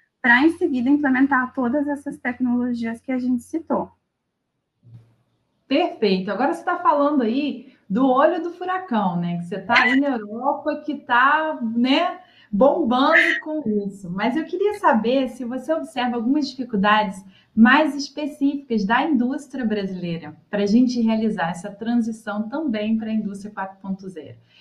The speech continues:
Speaker 2: Você percebe alguma coisa aí na Europa que você fala assim, "Poxa vida, isso podia funcionar no Brasil e não funciona"?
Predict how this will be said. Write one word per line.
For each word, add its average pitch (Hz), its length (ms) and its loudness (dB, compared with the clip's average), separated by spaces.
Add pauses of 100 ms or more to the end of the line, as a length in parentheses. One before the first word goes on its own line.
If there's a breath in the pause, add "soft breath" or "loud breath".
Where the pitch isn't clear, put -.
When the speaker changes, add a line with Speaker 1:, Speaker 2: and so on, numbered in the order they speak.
(160 soft breath)
Speaker 2:
Você 240 160 4
percebe 285 460 4
alguma 240 380 4
coisa 220 360 2
aí 220 600 0
na 208 120 0
Europa 214 320 2
que - 80 -16
você 226 80 -6
fala 220 140 -2
assim, 208 160 -6
"Poxa 269 360 -2
vida, 175 220 -4
isso - 200 -12
podia 233 300 0
funcionar 214 520 -2
no 180 80 -2
Brasil 175 380 -6
e 185 60 -2
não 226 320 2
funciona"? 170 600 -2